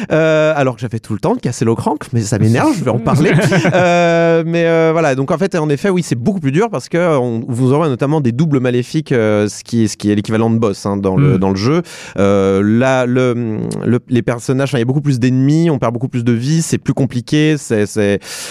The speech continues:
Speaker 1: voilà, c'est, c'est vraiment plus hardcore, euh, quand, euh, quand on n'a pas cassé les encres, donc c'est vraiment conseillé de le faire. Mais finalement, c'est un peu la même chose que dans Zelda, euh, dans Zelda Breath of the Wild, où finalement on peut aller, euh, se friter à Ganon tout de suite.
Speaker 2: Oui.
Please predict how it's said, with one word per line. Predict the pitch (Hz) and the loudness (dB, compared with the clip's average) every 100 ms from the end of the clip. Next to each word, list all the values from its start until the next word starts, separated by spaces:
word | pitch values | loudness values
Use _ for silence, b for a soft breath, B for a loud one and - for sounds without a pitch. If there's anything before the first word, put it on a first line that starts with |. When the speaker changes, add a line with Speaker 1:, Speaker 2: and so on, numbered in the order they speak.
| B | B
Speaker 1:
voilà, | 135 110 - | -2 -2 -4
c'est, | - 110 | -2 -2
c'est | - | 0
vraiment | 117 175 208 | -2 0 -2
plus | - | -2
hardcore, | 160 - 185 180 151 | -4 -2 -2 0 0
euh, | |
quand, | 131 151 - | -2 -4 -2
euh, | 139 123 120 | 0 2 0
quand | 127 135 | -2 -4
on | 135 | -4
n'a | |
pas | - 165 | -4 -4
cassé | 139 - | -2 0
les | 127 | 0
encres, | 151 175 | 0 -2
donc | 123 120 | -2 -4
c'est | - 113 | -2 -2
vraiment | 113 151 170 | 0 0 -2
conseillé | 156 143 135 | -4 -2 0
de | |
le | 113 | 0
faire. | 190 B B B | -2 B B B
Mais | 139 | -4
finalement, | 127 151 170 | 0 0 0
c'est | 170 139 | 0 -2
un | |
peu | 123 | 0
la | 143 | 0
même | 127 | -2
chose | 113 139 | -4 -6
que | 123 | -2
dans | 107 | 0
Zelda, | 104 101 135 135 | 0 0 0 0
euh, | 110 92 101 101 - | 0 -4 -8 -8 -8
dans | |
Zelda | 101 107 | -4 -2
Breath | 107 104 | -2 -2
of | 101 | 0
the | |
Wild, | 98 123 147 110 | 2 2 0 -2
où | |
finalement | - 110 143 | -4 0 0
on | |
peut | 107 | 0
aller, | 123 143 | 0 2
euh, | 123 | 0
se | 101 - 101 98 | -2 -4 -2 -2
friter | - 120 135 123 | -2 -2 0 0
à | 104 | 0
Ganon | 101 101 | -2 -2
tout | - | -6
de | - | -4
suite. | 160 | 0
Speaker 2:
Oui. | 135 | -2